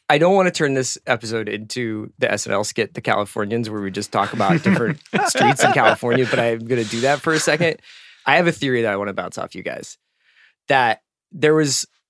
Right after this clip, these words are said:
Speaker 1: that moment right after, like, peak pandemic when restaurants started kinda, like, doing to-go and stuff like that. And that is what broke reality for me i-, with Los Angeles traffic,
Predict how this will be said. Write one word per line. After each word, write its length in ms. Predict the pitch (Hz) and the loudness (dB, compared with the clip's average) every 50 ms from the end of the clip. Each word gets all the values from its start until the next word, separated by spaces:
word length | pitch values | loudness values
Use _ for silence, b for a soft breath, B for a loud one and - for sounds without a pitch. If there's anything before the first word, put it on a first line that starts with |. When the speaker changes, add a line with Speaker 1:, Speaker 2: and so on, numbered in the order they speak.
| _ _ _ _ | _ _ _ _
Speaker 1:
that 200 | - 147 131 123 | 2 2 2 2
moment 400 | 135 139 151 180 208 220 202 165 - | 2 0 2 2 2 2 0 0 -4
right 300 | 139 123 143 139 147 143 | -4 0 0 2 4 4
after, 340 | 139 139 135 - 135 123 | 2 2 0 -2 -4 -4
like, 440 | 117 117 110 98 - - - B B B B _ _ _ _ _ _ _ _ _ | -2 -2 -2 -4 -4 -8 -16 B B B B _ _ _ _ _ _ _ _ _
peak 180 | - 175 151 - | -6 -6 -4 0
pandemic 500 | 175 160 143 127 123 113 110 113 107 - | 0 0 2 2 2 0 0 -2 -2 -2
when 220 | 117 113 107 107 | -4 -4 -4 -2
restaurants 420 | 107 110 104 - - 113 101 104 - | -2 -4 -4 -2 -2 -4 -2 -2 -2
started 320 | - 117 107 107 113 110 | 0 0 0 0 -2 -2
kinda, 200 | - 123 113 104 | -2 -2 -2 -2
like, 160 | 101 107 101 | -2 -4 -4
doing 260 | - 110 107 104 98 90 | -6 -4 -4 -4 -4 -6
to-go 400 | - 107 92 - 98 98 95 92 | -8 -6 -4 -4 -2 -2 -2 -2
and 140 | 90 85 | -4 -4
stuff 260 | - - 82 76 - - | -6 -6 -6 -8 -8 -8
like 180 | - - 92 _ | -10 -10 -6 _
that. 260 | - 76 69 - - - _ _ _ _ _ _ _ _ _ _ _ - | -4 -4 -4 -6 -10 -14 _ _ _ _ _ _ _ _ _ _ _ -2
And 520 | 113 113 110 107 107 107 104 107 107 - - _ | -2 0 0 0 -2 -2 -2 -4 -6 -8 -12 _
that 400 | - 120 110 120 120 131 127 - _ - - - | -8 -2 0 2 4 2 2 0 _ -16 -8 -4
is 160 | 139 127 110 | -4 -4 -4
what 340 | 127 120 120 113 107 104 - _ _ _ | -2 -2 0 0 0 0 -2 _ _ _
broke 380 | - 113 101 113 117 113 104 - | -16 -10 -4 -4 -2 -4 -4 -4
reality 480 | 120 107 - - 95 95 101 107 110 | -6 -4 -2 -2 -2 0 0 -2 -2
for 240 | 117 127 - 135 127 | -4 -4 -4 -2 -2
me 400 | 127 131 131 127 127 127 127 - _ _ _ - | 0 0 0 0 0 0 -2 -6 _ _ _ -2
i-, 240 | 117 113 107 107 101 | -2 0 0 -2 -4
with 120 | 110 107 92 | -6 -6 -4
Los 240 | 110 104 104 - - | -2 -2 -2 -2 -2
Angeles 320 | 98 92 95 90 87 - | -4 -4 -4 -6 -6 -6
traffic, 520 | - - - - - - - - - - | -6 -6 -4 -6 -6 -8 -10 -12 -14 -18